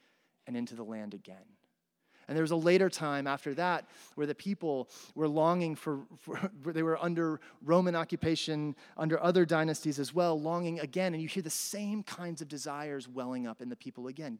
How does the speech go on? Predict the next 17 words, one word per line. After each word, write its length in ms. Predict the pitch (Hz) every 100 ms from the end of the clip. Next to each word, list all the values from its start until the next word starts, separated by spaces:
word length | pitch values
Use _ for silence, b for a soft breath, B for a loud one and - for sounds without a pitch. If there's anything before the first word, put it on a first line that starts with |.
| -
"God, 360 | 156 160 156 139
would 300 | 135 143 123
you 180 | 127 127
deliver 460 | 127 117 113 117 -
us? 420 | 110 92 - - B B B
Would 300 | 131 143 160
you 100 | 151
send 680 | 151 - - 139 135 131 123 b b
your 160 | 127 120
anointed 560 | 117 120 120 127 107
one 400 | 107 107 101 98 b b -
to 100 | 127
lead 280 | 110 120 117
us 120 | - -
out 360 | 110 101 - - b b b _
from 180 | - 110
oppression 680 | 101 - 139 - 104 90